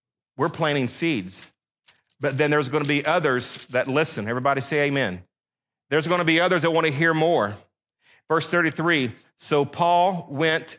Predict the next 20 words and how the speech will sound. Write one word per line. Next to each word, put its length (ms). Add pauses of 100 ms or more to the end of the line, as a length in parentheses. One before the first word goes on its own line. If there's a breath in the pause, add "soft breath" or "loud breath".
out 360
of 260
their 240
midst." 680 (480)
But 120
here, 280
here 200
it 60
is. 380 (2250)
"But 160
some 400
men 400 (800)
joined." 640 (2500)
Now, 60
that 160
word 240
joined 400
in 60
the 80
Greek, 520